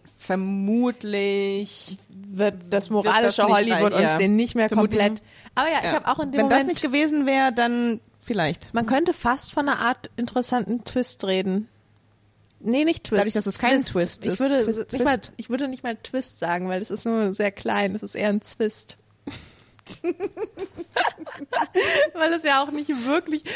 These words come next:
Speaker 2: es ist,
Speaker 1: Ja.
Speaker 2: es, es läuft ja so mit. Man versteht es
Speaker 1: Mhm.
Speaker 2: nicht so richtig. Es hat auch nie wirkliche Konsequenzen, außer
Speaker 1: Nope.
Speaker 2: dass man eigentlich sich auch nie sicher ist, ob er sie jetzt wirklich umbringen will, weil er sie halt doch irgendwie attraktiv findet und irgendwie auch so
Speaker 1: Mhm.
Speaker 2: diese Bedrohung dadurch auch nie, wie,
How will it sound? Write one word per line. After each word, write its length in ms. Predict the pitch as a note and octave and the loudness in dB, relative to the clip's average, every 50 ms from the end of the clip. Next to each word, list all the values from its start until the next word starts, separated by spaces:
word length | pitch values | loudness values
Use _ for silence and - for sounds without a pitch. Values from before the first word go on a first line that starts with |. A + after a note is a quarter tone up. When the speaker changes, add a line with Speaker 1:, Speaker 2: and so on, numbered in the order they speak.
| - - E4 | -8 -6 -6
Speaker 2:
es 120 | - D#4+ D#4 | -4 -2 -2
ist, 120 | C#4+ C4+ | -2 -2
Speaker 1:
Ja. 80 | C4+ C4 | 0 0
Speaker 2:
es, 180 | B3 C#4 - - | 0 -2 -2 -4
es 320 | - A#3+ A3+ A#3 A#3+ A#3+ | -8 -8 -6 -6 -4 0
läuft 400 | A#3 B3 C4 E4+ F#4+ - - - | 2 2 4 4 2 0 -2 -2
ja 160 | C#4+ B3+ B3 | 0 0 0
so 100 | A#3 C4 | 0 0
mit. 400 | C4 A#3+ C4 E4 G4 - - - - _ _ _ _ _ _ _ - | 0 2 2 0 0 -2 -8 -20 -20 _ _ _ _ _ _ _ -4
Man 200 | A3+ B3 C4 C#4 | 0 0 0 0
versteht 400 | D4+ D4+ - - A3 - B3+ B3 | 0 -2 0 2 2 4 4 4
es 80 | B3 B3 | 4 4
Speaker 1:
Mhm. 60 | C#4 | 4
Speaker 2:
nicht 120 | C#4 C4+ - | 4 2 2
so 60 | B3+ | 0
richtig. 440 | B3 C4+ D4+ D#4 - - E4 E4+ F4 | 0 0 0 -2 0 0 0 0 0
Es 140 | - C#4+ - | 0 0 0
hat 140 | D4+ C4+ - | 0 0 0
auch 80 | B3 C#4+ | 0 0
nie 400 | C4 C4 C4+ D4+ D4+ C4 A3+ A#3 | 0 2 2 2 2 2 2 2
wirkliche 480 | C#4 D#4 F#4 - F4 D#4 - D#4 C4+ | 2 2 2 2 0 -2 0 -2 -2
Konsequenzen, 800 | - D#4 C#4+ C4 C4 B3+ C#4+ - - C#4+ C4+ C#4+ C#4+ - D#4 A3+ | 0 0 0 0 0 -2 -2 -2 2 2 2 2 2 0 0 2
außer 180 | D3+ G#3+ C#4+ C4 | 2 4 4 4
Speaker 1:
Nope. 60 | C4+ | 4
Speaker 2:
dass 160 | C#4 D4 - | 2 2 2
man 160 | D4+ C#4+ C4+ - F4 - - - - - | 2 0 -2 -2 -6 -10 -10 -12 -6 0
eigentlich 420 | - B3 C#4 C#4+ D4 C4 C#4+ - | 0 0 0 0 -2 -2 -2 -2
sich 180 | - C4+ - - | -2 -2 -2 -2
auch 60 | B3 | -2
nie 300 | B3 B3 B3+ C4 C#4 D#4 | 0 2 2 4 4 4
sicher 340 | C4 B3 C#4 C#4+ D#4 C#4 - | 2 2 0 2 2 2 2
ist, 140 | - - - | 2 0 0
ob 100 | A3+ A3+ | 0 0
er 100 | B3 B3 | 0 0
sie 80 | A#3+ A#3+ | 0 0
jetzt 200 | A#3+ A#3 - A#3 | -2 -2 -2 -4
wirklich 300 | B3 C#4 - B3+ - - | -4 -4 -4 -6 -4 -2
umbringen 840 | A#3 B3+ C#4 C#4 C#4 C4 B3+ C4 C#4+ C#4+ C#4 C#4 C4+ A#3+ A#3+ B3+ B3 | -2 0 0 0 0 0 0 0 0 0 0 0 0 -2 -4 -4 0
will, 320 | B3 C#4 C#4 C#4 C#4 C4+ B3 B3+ A3 | 2 2 4 4 2 2 0 -2 0
weil 260 | A3+ A#3+ A#3 A3+ G#3+ - | 2 4 4 4 2 0
er 160 | - G3 G#3+ | 0 0 0
sie 220 | A3 A3+ A3+ A#3+ A#3 | 0 0 0 0 0
halt 180 | A3+ G#3 - | 0 0 0
doch 180 | A#3 B3+ B3 - | -2 -2 -2 -2
irgendwie 340 | - B3+ C4+ B3 B3+ A3+ - | -2 -2 0 0 -2 -2 -4
attraktiv 580 | A3 A#3 - A3+ A3 - - - C4+ C#4 - | -4 -2 -2 -2 -4 -4 -4 -6 -4 -4 -6
findet 480 | - - D4+ C#4+ D4 C#4+ C#4+ C#4+ - - | -6 -6 -6 -4 -2 -2 -2 -2 -2 0
und 260 | - A3 G#3 - - | -2 -2 -2 -4 -4
irgendwie 380 | - - A3 A#3 A#3 A#3+ - - | -2 -2 -2 -2 -2 -4 -2 -2
auch 160 | G3 G#3+ - | -2 -2 0
so 160 | - A#3 A3 | 0 -2 0
Speaker 1:
Mhm. 280 | G#3 A#3 A#3 A#3 A3+ A3 | 0 2 2 2 2 2
Speaker 2:
diese 120 | A3 A3+ | 0 0
Bedrohung 580 | F#3+ A3 F#3+ - A3 - G#3 C4+ D#4+ F4 F4 E4 | 0 0 -2 -2 -2 0 2 4 4 4 2 2
dadurch 400 | - B3 C4 C4+ D4 D4+ - - | 2 2 2 2 0 -2 0 -2
auch 80 | B3+ B3 | -2 0
nie, 240 | C4+ C#4 C#4+ C4+ C4+ | 0 0 0 0 0
wie, 180 | B3 A#3+ A#3 | -2 -4 -4